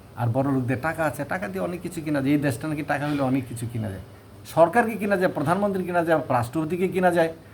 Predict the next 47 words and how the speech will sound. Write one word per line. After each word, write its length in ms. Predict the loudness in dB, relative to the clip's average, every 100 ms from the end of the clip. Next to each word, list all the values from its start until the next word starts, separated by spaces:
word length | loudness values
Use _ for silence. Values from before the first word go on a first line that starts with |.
| -6
তো 80 | -4
সেই 180 | 2 4
দেশে 260 | 4 6
আর 80 | 4 4
কিসের 260 | -6 -4 0
আইন? 180 | 0 0 -4 -20 -20 -6
যে 180 | -2
যেমনে 260 | 2 4 4
পারে 220 | 4 0
সেভাবে 320 | 0 -2 -4 -4
করবে, 180 | -8 -8
কিন্তু 200 | -6 -6
সাধারণ 340 | -2 -2 0
মানুষ 280 | -2 -4 -2
তো 80 | -4
আর 80 | -2
এই 80 | -4
চুরি 200 | -4 -4
দাবি 200 | -4 -6 -8
করতে 200 | -12 -10
পারে 120 | -12
না। 60 | -12 -18 -20 -20 0
সাধারণ 220 | 2 4
মানুষ, 180 | 2 0 -6 -16 -20 -20 -14 -6
একটা 120 | -4 0
গরিব 260 | 2 4
মানুষ 300 | 4 4 2
একটা 180 | -2 -2
রুটি 240 | -2 -2 -2
চুরি 180 | -4
করলো, 260 | -2 -2 -2 -4 -10 -16 -4
তাকে 200 | 0 0
বেঁধে 360 | 4 4 4
পিটানো 360 | 2 -2 -2 -4 -6
হয়, 140 | -12 -16 -20 -20 -20 -20 -20 -20 -20 -20 -20 -20 -10
তাই 120 | -2
না? 100 | 0
আর 300 | 2 4 4
এরা 180 | 6 4
ছয়শো 400 | 2 0 -2 -2 -4
পনেরো 180 | -4 -4
কোটি 220 | -6 -6
টাকা 260 | -6 -4 -6 -6 -12 2
নিজের 320 | 2 4 2
ব্যাংক 340 | 4 4 4
দে-, 180 | 2 -2 -4 -10 -8
থেকে 300 | -6 -2 -4